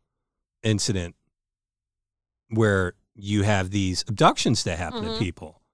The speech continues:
Speaker 1: And there, there's three stages of it. There's the first part of it, the identification, and "Holy fuck, this is happening."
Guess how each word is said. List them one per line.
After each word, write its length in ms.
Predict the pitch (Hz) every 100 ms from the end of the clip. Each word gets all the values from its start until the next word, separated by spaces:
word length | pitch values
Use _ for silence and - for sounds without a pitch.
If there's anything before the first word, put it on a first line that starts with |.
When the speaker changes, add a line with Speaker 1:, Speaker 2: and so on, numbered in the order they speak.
| _ _ _ _ _ _
Speaker 1:
And 180 | 110 110
there, 260 | 113 117 113 _ _ _
there's 380 | 117 110 104 - -
three 380 | - 110 120 113
stages 520 | - 147 180 131 104
of 180 | 85 80
it. 120 | - _ _ _ -
There's 220 | 113 -
the 100 | 117
first 320 | - 131 131
part 240 | - 143 131
of 80 |
it, 160 | 120 117
the 160 | 117 107
identification, 880 | 101 113 110 104 - 120 131 110
and 140 | 95 87
"Holy 320 | - 104 104
fuck, 520 | - - 120 80 - _ _ _ _ _
this 180 | 107 -
is 120 | 101
happening." 520 | 127 120 120 95 107